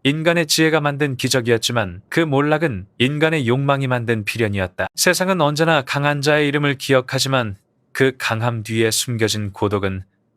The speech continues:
아무도 보지 못한다. 사마이는 모든 것을 가졌다. 권력, 명예, 그리고 천하. 그러나 그가 마지막에 마주한 것은 아무도 믿을 수 없는 세상이었다.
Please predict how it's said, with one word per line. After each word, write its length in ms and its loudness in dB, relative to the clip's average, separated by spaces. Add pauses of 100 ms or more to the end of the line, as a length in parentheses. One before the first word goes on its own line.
아무도 440 0
보지 260 -4
못한다. 720 -6 (100)
사마이는 640 0
모든 320 0
것을 280 0
가졌다. 600 -4 (300)
권력, 500 0 (240)
명예, 480 -2 (160)
그리고 260 -2
천하. 540 -4 (120)
그러나 360 2 (260)
그가 240 0
마지막에 480 0
마주한 460 0
것은 440 -2 (200)
아무도 380 0
믿을 280 0
수 180 0
없는 240 -2
세상이었다. 840 -6